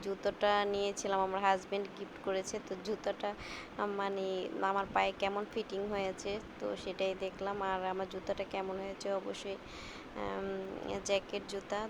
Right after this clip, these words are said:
তো কেমন হয়েছে অবশ্যই কমেন্টসের মাধ্যমে বলবেন। উম, এই তো। তো যাই হোক, অনেক বেশি ভালো লেগেছে, যদিও ঈদের সময় কোথাও যেতে পারিনি, তারপর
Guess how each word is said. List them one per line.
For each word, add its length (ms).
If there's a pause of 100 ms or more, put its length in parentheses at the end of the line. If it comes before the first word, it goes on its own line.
তো 240 (100)
কেমন 300
হয়েছে 300
অবশ্যই 400
কমেন্টসের 520
মাধ্যমে 600
বলবেন। 440 (800)
উম, 300 (640)
এই 60 (120)
তো। 100 (1040)
তো 100
যাই 220
হোক, 240
অনেক 340
বেশি 200
ভালো 340
লেগেছে, 440
যদিও 360
ঈদের 280
সময় 400
কোথাও 340
যেতে 240 (100)
পারিনি, 420 (480)
তারপর 420